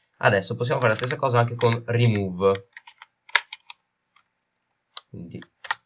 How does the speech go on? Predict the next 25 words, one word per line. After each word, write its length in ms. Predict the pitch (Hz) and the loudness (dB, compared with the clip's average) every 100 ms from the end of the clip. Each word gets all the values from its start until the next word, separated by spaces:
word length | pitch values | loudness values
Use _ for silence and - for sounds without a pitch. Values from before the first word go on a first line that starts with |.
| _ _ _ - | _ _ _ -8
remove, 1000 | 95 117 117 113 92 98 87 90 98 95 - - - - - | -4 -2 -2 -2 -4 -4 -4 -2 -2 -2 -12 -10 -8 -10 -12
che 140 | - 135 | -8 0
però 180 | 135 | 2
funzionerà 720 | 127 127 120 127 123 110 113 - | 2 -2 0 4 6 6 4 0
con 320 | 120 113 117 117 - _ _ - - _ _ _ _ _ _ | 0 2 4 2 0 _ _ -6 -6 _ _ _ _ _ _
alcune 380 | 143 123 131 120 | -2 0 2 2
cose 240 | 120 107 | 2 2
e 40 | |
basta. 380 | 98 87 - - | -2 -4 -6 -6
Quindi 180 | 98 101 | -6 -6
per 80 | 92 | -6
esempio 460 | 95 92 98 95 - _ _ | -6 -2 0 0 -4 _ _
gli 140 | 104 | -8
items 340 | 104 117 107 - | -4 -2 -4 -2
droppati, 680 | 110 - 120 113 117 120 | -4 4 6 6 4 -2
minecart, 760 | 117 90 95 101 107 101 101 - | -2 0 0 0 2 2 2 -4
i 120 | 98 | -6
pro-, 280 | 92 95 90 | -4 -6 -6
tutte 220 | 139 131 | -10 -4
quelle 160 | 147 135 | -2 0
cose 180 | 127 | 0
che 80 | 123 | 0
fanno 160 | 127 110 | -2 0
laggare, 480 | 101 92 87 87 87 | 0 2 0 0 -6
ecco. 300 | 87 - | -6 -8